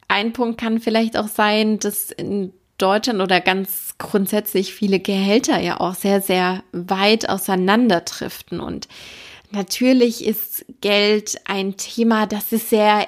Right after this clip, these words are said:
emotional aufgeladen, ja. Geld beziehungsweise das eigene Einkommen, das wird so oft wirklich auch mit dem eigenen Selbstwert verknüpft, ja.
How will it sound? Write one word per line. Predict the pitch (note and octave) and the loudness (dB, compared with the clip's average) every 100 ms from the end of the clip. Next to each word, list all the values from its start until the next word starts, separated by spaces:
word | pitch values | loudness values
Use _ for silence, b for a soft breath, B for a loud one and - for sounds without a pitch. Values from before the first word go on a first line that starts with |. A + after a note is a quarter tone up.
| - | 0
emotional | A3+ A#3 A#3 - A3+ G#3 G#3 B3 C4 A#3+ - | 4 4 2 0 0 2 0 0 0 0 0
aufgeladen, | G3 B3 E4 - G#3 F3+ F3+ F3+ F#3 F3 F#3 | 2 2 -2 -4 -4 -2 0 -2 -4 -6 -4
ja. | F#3 G3 A#3 - - - | 0 0 -2 -12 -12 0
Geld | G#3+ B3 C4 A3+ - | 4 6 4 0 -4
beziehungsweise | A3+ - A#3+ A#3 A3 G#3+ G#3+ | -4 -2 -2 2 2 2 0
das | A3 | -4
eigene | - A3 A3 A3+ | -2 -2 -2 -2
Einkommen, | A3+ B3 - G3 F#3+ | -2 -4 -6 -6 -4
das | G3 G3 - | -4 -6 2
wird | A3+ A3+ B B B B B B | 2 2 B B B B B B
so | - - C#4+ E4+ - | -4 2 4 4 2
oft | C4 D4 - - | 0 0 -6 -6
wirklich | A3+ B3 B3+ A3+ A3 | 0 0 0 -2 0
auch | A3+ | 0
mit | A3+ G#3+ | 0 0
dem | G#3+ | 0
eigenen | - A3+ A#3 A3+ A3+ A3 G#3+ G#3 G#3 | 0 0 0 0 0 0 0 -2 -2
Selbstwert | - B3 C4+ D#4 - F#3 G3+ F3+ - | -2 0 2 0 -6 0 2 2 0
verknüpft, | - G#3 G3 - G#3 F#3+ - - - | -6 -6 -6 -4 -4 -4 -6 -16 -6
ja. | G3 G3 A#3 | -2 -2 -2